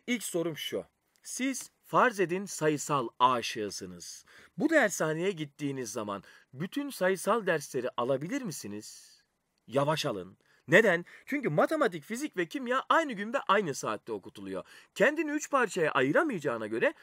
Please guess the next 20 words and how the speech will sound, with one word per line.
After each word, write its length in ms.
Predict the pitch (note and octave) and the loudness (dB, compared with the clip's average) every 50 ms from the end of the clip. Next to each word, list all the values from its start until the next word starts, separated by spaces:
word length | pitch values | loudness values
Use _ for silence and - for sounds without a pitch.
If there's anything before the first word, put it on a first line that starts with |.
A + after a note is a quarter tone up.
| - _ - | -20 _ -4
bunlardan 440 | C#4+ E4 D#4+ C#4 A3 F3+ F#3 F3+ F3+ | -2 0 2 2 0 2 0 -2 -2
sadece 400 | - - D#4+ - A3 E4 C4 G#3+ | 0 2 2 2 2 0 -2 -2
bir 100 | A3 - | -2 0
tanesini 400 | F3 D3 C3+ A2+ - - A2 G#2 | 0 0 0 -2 -6 -10 -12 -8
seçebilirsin. 680 | - A#2 - - G#2 F#2+ F#2+ F#2+ F#2 - - G2+ F2+ - - - - - - _ _ | -8 -8 -6 -6 -8 -8 -8 -10 -12 -12 -14 -16 -16 -18 -20 -20 -20 -20 -20 _ _
Önce 500 | - C4 F4 E4+ C#4+ A#3 B3 B3+ C4+ B3+ - _ _ | 6 6 6 6 2 4 6 6 6 4 0 _ _
sayısalcı 640 | - - G#3 A3+ G#3+ F#3 - G3 F#3+ F3+ D#3+ E3+ | -2 4 6 6 6 6 6 4 4 4 2 2
mantığıyla 400 | D#3+ D3 C#3 B2+ - C3+ A#2 A#2 | 2 2 0 0 -2 -2 0 0
yaklaşıyorum. 640 | A2+ A2+ - - A2+ - - A#2 G#2+ G2 F#2+ F#2 - - - _ _ - | 0 0 -2 -6 -6 -6 -4 -4 -4 -4 -4 -6 -10 -14 -20 _ _ 2
Mesela 600 | F#3 D#4 E4 - C4 C4 C4+ C4+ C4 F3+ B2+ - | 2 4 4 4 2 2 4 2 2 2 6 6
ben 200 | E3 D3 G#2 E2+ - _ _ _ _ - - - _ _ _ _ - C3+ | 6 6 4 -2 -12 _ _ _ _ -20 -20 -20 _ _ _ _ 4 6
dört 200 | G#3 - G#3 - _ _ | 6 6 6 4 _ _
ders 280 | - F3+ B3 D#4+ D4+ - | 4 4 4 4 4 0
mi 80 | A#3 G3 | -8 0
seçmek 380 | - G#3 F3+ D#3 F3 E3+ D#3 | 2 2 2 2 -2 -4 -4
istiyorum? 500 | D3 - - - F3+ F#3 G3+ A#3+ B3+ - _ _ | -4 -10 -4 -2 0 6 6 6 6 4 _ _
Evet. 340 | G3 F3 D3 G2+ - - _ _ _ _ _ _ - | 8 10 10 8 2 -6 _ _ _ _ _ _ 4
Kendi 260 | A3 B3 C4 A#3+ A3+ | 4 4 6 6 4
adıma 240 | F#3+ E3+ D#3+ D3 B2+ | 4 4 2 0 0
konuşuyorum. 540 | - C3 A#2 A2+ - - B2+ C3+ F3+ G#3+ | -2 -4 -6 -6 -4 -2 -2 -2 -2 -4